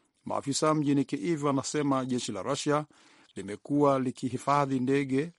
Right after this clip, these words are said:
zisizo na rubani na makombora kwa ajili ya mashambulizi dhidi ya mitambo ya nishati ya Ukraine katika miezi ya msimu wa baridi.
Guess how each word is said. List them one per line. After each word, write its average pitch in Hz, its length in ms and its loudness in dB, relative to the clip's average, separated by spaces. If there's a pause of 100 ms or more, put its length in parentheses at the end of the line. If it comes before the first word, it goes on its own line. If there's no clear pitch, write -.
(140)
zisizo 151 400 -2
na 139 100 4
rubani 123 480 0
na 131 100 -4
makombora 120 680 0 (420)
kwa 98 160 -6
ajili 131 500 2
ya 123 60 0
mashambulizi 127 720 -2
dhidi 135 260 0
ya 127 80 2
mitambo 131 920 -2
ya 123 100 -2
nishati 127 460 -4
ya 117 160 -4
Ukraine 156 360 -4 (400)
katika 104 300 -12
miezi 127 360 0
ya 127 100 0
msimu 135 580 0
wa 120 60 -2
baridi. 101 440 -8